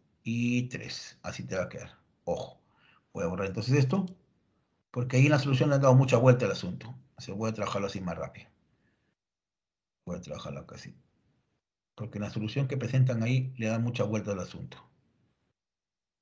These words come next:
A ver, vamos a ver acá qué queda finalmente, chicos. Vamos a ver acá. M. M es igual a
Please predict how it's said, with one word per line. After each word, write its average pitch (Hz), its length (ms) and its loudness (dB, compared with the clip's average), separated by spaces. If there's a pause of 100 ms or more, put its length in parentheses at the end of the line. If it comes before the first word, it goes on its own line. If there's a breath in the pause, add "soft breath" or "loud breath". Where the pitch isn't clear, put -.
(380)
A 104 340 0
ver, 98 220 2
vamos 107 380 0
a 98 60 0
ver 98 140 0
acá 104 240 -2
qué - 160 -12
queda 95 300 -6
finalmente, 76 640 -10
chicos. - 300 -14
Vamos 90 280 -4
a 90 40 -8
ver 78 120 -8
acá. - 400 -10 (1600)
M. - 420 0 (1400)
M 131 600 6
es 117 240 -2
igual 107 400 2
a - 260 -4